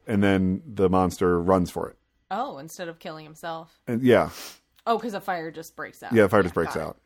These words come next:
Speaker 1: during a fight. Okay, so now you've got two stories. One, the monster's sort of back on the run.
Speaker 2: Uh-huh.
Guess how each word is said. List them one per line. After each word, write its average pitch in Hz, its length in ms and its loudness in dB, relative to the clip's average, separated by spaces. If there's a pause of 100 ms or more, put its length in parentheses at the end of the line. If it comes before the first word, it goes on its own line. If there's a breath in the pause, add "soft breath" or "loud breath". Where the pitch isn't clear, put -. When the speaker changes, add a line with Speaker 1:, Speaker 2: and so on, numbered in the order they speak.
Speaker 1:
during 85 200 0
a 80 60 -6
fight. 80 320 -6 (380)
Okay, 98 240 2
so 110 340 6
now 120 300 6
you've 117 180 4
got 98 220 4
two 135 140 -2
stories. 87 440 2 (200)
One, 110 500 6 (480)
the 104 120 0
monster's 104 600 4
sort 98 260 0
of 85 220 -2
back 95 260 4
on 90 80 0
the 90 80 0
run. 82 320 -2 (320)
Speaker 2:
Uh-huh. 170 220 -16